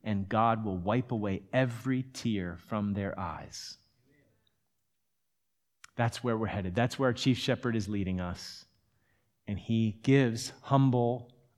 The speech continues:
under-shepherds to help lead us. And we all need to clothe ourselves with humility and humble ourselves under God's mighty hand and follow Jesus all the way home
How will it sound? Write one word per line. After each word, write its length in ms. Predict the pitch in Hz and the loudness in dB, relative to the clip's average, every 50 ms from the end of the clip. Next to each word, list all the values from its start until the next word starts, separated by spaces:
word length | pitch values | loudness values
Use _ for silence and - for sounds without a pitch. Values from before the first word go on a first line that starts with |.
| - | -4
under-shepherds 960 | 135 135 131 120 120 110 - - 107 92 - - 92 90 90 90 - - - - _ _ _ _ _ _ _ _ - | 0 2 2 2 2 0 -2 -4 -6 -6 -6 -6 -10 -10 -10 -10 -12 -14 -16 -18 _ _ _ _ _ _ _ _ -10
to 80 | - 113 | -6 -6
help 400 | 104 - 110 107 101 98 - - - _ _ _ - | -4 -2 -2 -4 -4 -6 -10 -16 -20 _ _ _ -8
lead 240 | 110 107 104 98 101 | -4 -4 -2 -2 -2
us. 400 | 98 95 95 - - - - - - - - - - | -2 -2 -4 -4 -8 -10 -10 -12 -14 -20 -20 -14 -8
And 180 | - 117 110 110 | -4 -2 0 2
we 140 | 113 113 113 | 2 0 0
all 360 | - - 135 135 139 135 127 | 0 2 4 6 6 6 6
need 220 | 117 110 107 104 | 4 2 2 2
to 80 | 92 110 | 0 -2
clothe 320 | - - 120 117 113 101 | -4 -2 -2 -2 -2 -2
ourselves 500 | 110 104 101 - - 113 107 104 98 - | -2 -4 -6 -6 -4 -2 -2 -2 -2 -4
with 140 | - 104 - | -6 -8 -8
humility 480 | - - 98 101 101 101 101 95 101 95 | -6 -6 -4 -4 -4 -4 -2 -2 -2 -2
and 100 | 92 92 | -4 -4
humble 300 | - 120 113 104 107 107 | -4 -4 -4 -4 -2 -4
ourselves 500 | 104 98 98 - - 110 104 101 92 - | -4 -6 -6 -6 -4 -4 -4 -4 -4 -6
under 160 | 101 98 95 | -6 -6 -6
God's 360 | 92 95 104 98 101 - - | -4 -2 -2 -2 -2 -4 -6
mighty 200 | 101 98 95 90 | -8 -6 -6 -6
hand 320 | 87 - 92 95 92 87 - | -6 -6 -6 -4 -4 -6 -6
and 180 | - 101 92 95 | -6 -8 -8 -8
follow 720 | - - - - 117 104 101 101 98 95 92 90 90 - - - - - _ _ - | -10 -10 -4 0 2 2 2 0 -2 -4 -4 -6 -8 -10 -16 -20 -20 -20 _ _ -14
Jesus 640 | - 98 95 101 95 87 - 92 90 - - - - - _ _ _ _ - | -10 -6 -4 -4 -4 -4 -4 -6 -8 -8 -10 -12 -14 -18 _ _ _ _ -2
all 160 | - 123 135 | 2 2 4
the 80 | 131 143 | 4 6
way 140 | 139 131 123 | 6 6 4
home 340 | - 107 98 90 87 87 | 4 2 -2 -2 -4 -6